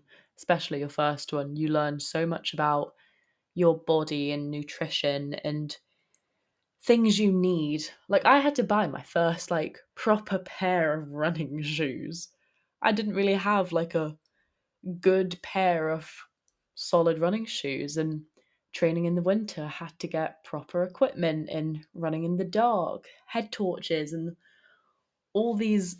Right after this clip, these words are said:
things that I discovered that, "Oh God, I'm gonna need this for a marathon," like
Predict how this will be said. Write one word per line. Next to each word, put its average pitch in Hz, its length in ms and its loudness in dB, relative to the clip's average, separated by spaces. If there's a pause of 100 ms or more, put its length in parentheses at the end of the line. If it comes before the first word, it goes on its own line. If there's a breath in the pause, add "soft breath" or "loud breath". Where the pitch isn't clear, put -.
things 170 840 0 (420)
that 170 380 4
I 170 160 4
discovered 160 680 -4
that, 143 400 0
"Oh 285 100 2
God, 277 220 2
I'm 202 120 0
gonna 196 200 0
need 226 200 0
this 160 140 -8
for 151 120 -8
a 143 40 -8
marathon," 147 580 -6
like 160 380 -2